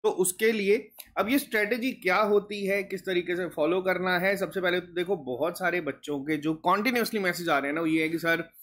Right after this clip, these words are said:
पेपर डिले करवाओ, पेपर पोस्टपोन करवाओ, पेपर को बाद में होना चाहिए, हम लोगों का सिलेबस कंप्लीट नहीं हुआ। देखो ये जो सिचुएशन है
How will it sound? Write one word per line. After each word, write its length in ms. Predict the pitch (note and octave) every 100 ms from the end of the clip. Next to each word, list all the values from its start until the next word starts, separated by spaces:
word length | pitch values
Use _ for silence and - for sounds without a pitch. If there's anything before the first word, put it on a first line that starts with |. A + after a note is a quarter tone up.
| - _ -
पेपर 560 | F3 E3+ E3 D#3+ E3
डिले 240 | D#3 D3 D#3
करवाओ, 380 | D#3 C#3+ C#3+
पेपर 320 | D3 D#3+ D#3 D3
पोस्टपोन 400 | D3+ - D3+ C#3+
करवाओ, 320 | C#3 C#3 C#3
पेपर 320 | C#3+ C#3+ D3+
को 140 | C#3 D3
बाद 260 | C3+ C#3
में 120 | D3 D3
होना 280 | C3+ C#3+
चाहिए, 460 | C3+ D3 C#3 C#3+ D3 - - - -
हम 80 | D3+
लोगों 240 | D#3 D#3
का 100 | D3+ D3+
सिलेबस 380 | D#3+ D#3 D#3+
कंप्लीट 320 | E3 D3 D3 C#3
नहीं 80 |
हुआ। 80 | C#3
देखो 220 | D3+ G3+
ये 180 | A3 G#3+
जो 180 | G#3 A#3+
सिचुएशन 640 | A3+ - D3+ F3 F#3 A3
है 220 | D#3+ D3+